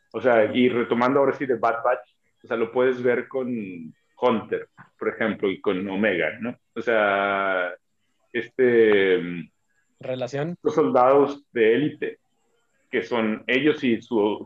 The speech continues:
Speaker 1: su profesión es la guerra, ¿no?
Speaker 2: Sí.
Speaker 1: Pero vas viendo poquito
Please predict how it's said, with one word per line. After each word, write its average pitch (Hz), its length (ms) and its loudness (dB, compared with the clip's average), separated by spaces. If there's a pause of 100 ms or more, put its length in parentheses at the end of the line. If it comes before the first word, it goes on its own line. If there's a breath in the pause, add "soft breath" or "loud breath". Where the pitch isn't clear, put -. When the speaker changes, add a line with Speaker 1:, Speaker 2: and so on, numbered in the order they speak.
Speaker 1:
su 101 580 -6
profesión 117 400 2
es 123 100 -2
la 120 80 4
guerra, 92 340 -2 (1000)
¿no? 120 240 -12
Speaker 2:
Sí. 127 260 -10
Speaker 1:
Pero 110 220 4
vas 110 220 4
viendo 117 280 2
poquito 156 360 -6